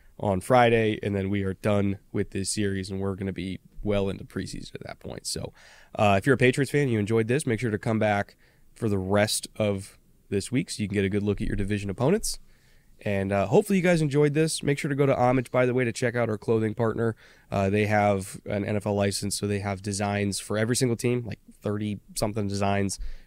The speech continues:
for every single team. They're all awesome. The materials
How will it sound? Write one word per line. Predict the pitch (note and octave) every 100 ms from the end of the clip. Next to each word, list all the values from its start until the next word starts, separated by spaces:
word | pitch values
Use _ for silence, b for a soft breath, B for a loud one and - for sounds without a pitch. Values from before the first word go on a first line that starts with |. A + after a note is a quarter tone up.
| b
for | -
every | - G#2 G#2
single | A2 G#2 G2
team. | G#2+ G2+ G2 F#2+ - _ _ -
They're | G#2
all | - A2 G#2+
awesome. | G#2+ G#2+ - G#2 G2+
The | A#2
materials | G2+ G2 A2+ G#2+ G#2 G2